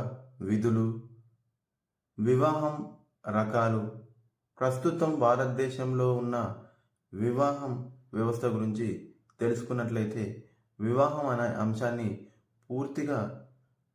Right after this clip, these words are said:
పరిశీలించినట్టు అవుతుంది. ఈరోజు ప్రశ్న వచ్చేసి, వివాహం అనగానేమి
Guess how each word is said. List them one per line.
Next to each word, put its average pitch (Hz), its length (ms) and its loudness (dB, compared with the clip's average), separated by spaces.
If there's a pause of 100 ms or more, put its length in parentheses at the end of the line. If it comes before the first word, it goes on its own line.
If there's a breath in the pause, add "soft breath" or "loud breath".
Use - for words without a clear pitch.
(120)
పరిశీలించినట్టు 113 760 0
అవుతుంది. 104 400 -4 (1600)
ఈరోజు 156 400 6
ప్రశ్న 131 300 4
వచ్చేసి, 127 760 0 (300 loud breath)
వివాహం 143 580 4
అనగానేమి 127 800 2